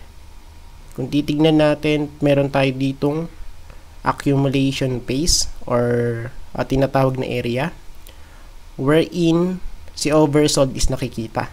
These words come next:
Ayan, oh, di ba? Tapos,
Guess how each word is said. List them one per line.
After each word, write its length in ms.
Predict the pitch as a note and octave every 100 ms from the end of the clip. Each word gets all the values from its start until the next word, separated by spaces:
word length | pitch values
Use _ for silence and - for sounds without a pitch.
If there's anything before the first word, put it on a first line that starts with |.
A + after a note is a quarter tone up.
| - - - - - - - - - -
Ayan, 320 | B2+ A#2+ A#2
oh, 60 | - - - - -
di 80 | A#2
ba? 240 | B2 C3 - - - - - - - - - - - - - -
Tapos, 640 | - D3+ D3+ F3 G3+ -